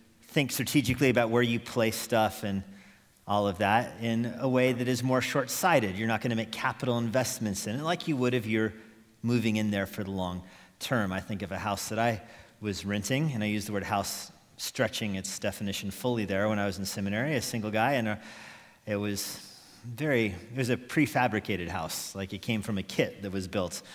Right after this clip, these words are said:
And there was some water damage on the floor. We had, like, a linoleum kitchen floor,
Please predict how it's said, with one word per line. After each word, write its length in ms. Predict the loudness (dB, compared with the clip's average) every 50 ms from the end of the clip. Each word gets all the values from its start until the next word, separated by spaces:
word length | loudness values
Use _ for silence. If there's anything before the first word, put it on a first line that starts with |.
| -18 -18 -20 -20 -20 -20 -20 -20 -20 -20 -20 -20 -20 _ _
And 340 | 0 2 2 2 2 2 0 -2 -4 -8 -12 -14 -2
there 120 | 0 2
was 100 | 2 2
some 340 | 2 2 0 0 0 -2 -4 -6 -10 -16 -20 -18 -12 -8
water 420 | 0 4 8 8 8 8 8 4
damage 360 | 4 2 0 0 0 -2 -2
on 100 | -2 -4
the 60 | -4
floor. 360 | -4 -4 -2 2 4 4 6 4
We 60 | 4
had, 160 | 2 2 0
like, 160 | 0 0 0
a 60 | 0
linoleum 640 | 0 0 2 2 2 2 2 4 2 2 2 0 -2
kitchen 280 | -4 -6 -6 -4 -6 -6
floor, 380 | -6 -6 -8 -6 -6 -6 -6